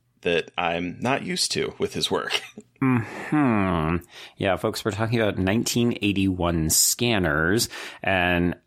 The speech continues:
Speaker 2: I'll confess, this was a first-time watch for me.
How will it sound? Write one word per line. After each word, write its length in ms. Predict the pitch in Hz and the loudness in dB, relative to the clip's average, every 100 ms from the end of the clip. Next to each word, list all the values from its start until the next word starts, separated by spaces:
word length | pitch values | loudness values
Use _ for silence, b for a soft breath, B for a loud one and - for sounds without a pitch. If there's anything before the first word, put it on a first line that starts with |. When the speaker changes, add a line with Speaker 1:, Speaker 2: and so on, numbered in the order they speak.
| _ | _
Speaker 2:
I'll 420 | 120 131 160 - - | 0 2 0 -4 -6
confess, 480 | - 156 98 78 | -2 0 0 -2
this 200 | - 113 | 0 0
was 160 | 113 101 | 0 0
a 160 | 98 95 | 2 0
first-time 420 | - 95 117 120 | 0 -2 -2 0
watch 240 | 80 - | -2 -2
for 140 | - 95 | -4 -2
me. 280 | 82 85 | -2 -2